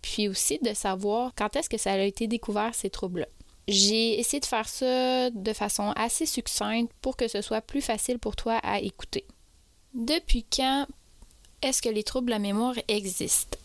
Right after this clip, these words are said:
En fait, c'est probablement depuis toujours. <laughs> Mais dans un de mes livres de référence, là, j'ai vu que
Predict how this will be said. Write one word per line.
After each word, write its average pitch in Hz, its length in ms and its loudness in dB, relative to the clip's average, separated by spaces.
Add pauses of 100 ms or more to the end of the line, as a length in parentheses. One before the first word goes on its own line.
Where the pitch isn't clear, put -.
(160)
En 226 160 0
fait, 349 300 0
c'est 226 140 0
probablement 233 920 0
depuis 226 480 2
toujours. 202 460 -4 (640)
<laughs> - 640 -12
Mais 220 420 0
dans 233 380 0
un 320 80 2
de 302 40 2
mes 254 100 2
livres 240 200 0
de 226 80 0
référence, 214 720 0
là, 254 120 0
j'ai 214 260 2
vu 226 300 -2 (100)
que 240 440 0